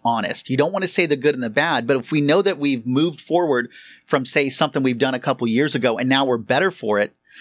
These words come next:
you're engaging that person. You're being honest and real with them. So you want them to be real with you. That's what's gonna drive culture. That's what's gonna drive change.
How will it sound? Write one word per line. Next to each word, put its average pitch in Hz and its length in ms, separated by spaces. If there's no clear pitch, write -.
you're 151 180
engaging 160 440
that 107 160
person. - 320
You're 135 100
being 156 320
honest 151 320
and 131 160
real 135 140
with 139 100
them. 107 140
So - 120
you 135 140
want 151 200
them 156 120
to 143 80
be 127 160
real 123 180
with 117 200
you. 170 240
That's 135 280
what's 147 140
gonna 139 180
drive 117 460
culture. 131 400
That's 123 200
what's 127 100
gonna 120 160
drive 101 300
change. - 540